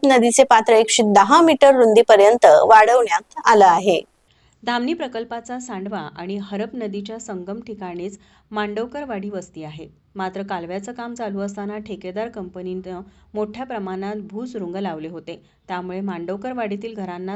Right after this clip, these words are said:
Speaker 2: तडे जाऊन भेगा पडलेल्या होत्या. सध्याच्या पावसाळ्यात घरांची पडझड झालेली आहे. सध्या येथील सुमारे पाच सहा घरांची पडझड होऊन मोठ्या प्रमाणात नुकसान झालेलं आहे, त्यामुळे ग्रामस्थातून भीती व्यक्त होत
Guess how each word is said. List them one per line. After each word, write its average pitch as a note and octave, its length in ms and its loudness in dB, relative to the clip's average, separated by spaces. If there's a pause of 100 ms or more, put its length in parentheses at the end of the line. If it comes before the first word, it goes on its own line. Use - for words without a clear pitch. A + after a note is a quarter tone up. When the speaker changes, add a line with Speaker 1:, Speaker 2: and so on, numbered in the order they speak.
Speaker 2:
तडे F3 200 -10
जाऊन F3+ 260 -14
भेगा F3+ 260 -12
पडलेल्या F#3 380 -10
होत्या. G3 260 -10 (420)
सध्याच्या C4 400 -8
पावसाळ्यात A#3 460 -12
घरांची G3 400 -10
पडझड F#3 360 -12
झालेली E3 400 -12
आहे. D#3+ 240 -14 (400)
सध्या G3 260 -8
येथील G3 380 -8
सुमारे F#3 360 -12
पाच G3 380 -12
सहा A3 200 -14
घरांची G3 380 -10
पडझड F#3 380 -12
होऊन F#3+ 260 -12
मोठ्या G3+ 380 -10
प्रमाणात G3+ 440 -10
नुकसान F#3+ 360 -12
झालेलं F#3 280 -10
आहे, G3 200 -12 (320)
त्यामुळे A#3+ 240 -8
ग्रामस्थातून B3+ 720 -10
भीती G3+ 240 -12
व्यक्त G3 260 -14
होत G3 180 -12